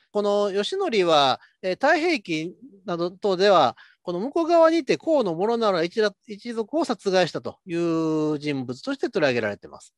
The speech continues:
まあ、実際には上杉義則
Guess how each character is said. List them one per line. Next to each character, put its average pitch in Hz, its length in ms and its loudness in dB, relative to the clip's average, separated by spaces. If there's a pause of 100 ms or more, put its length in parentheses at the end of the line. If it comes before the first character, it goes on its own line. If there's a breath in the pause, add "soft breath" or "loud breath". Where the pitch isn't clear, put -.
(560 loud breath)
ま 262 120 2
あ、 202 40 2
実 185 240 0
際 320 40 2
に 370 60 2
は 311 80 4
上 240 160 4
杉 170 1080 0
義 170 240 -2
則 185 320 0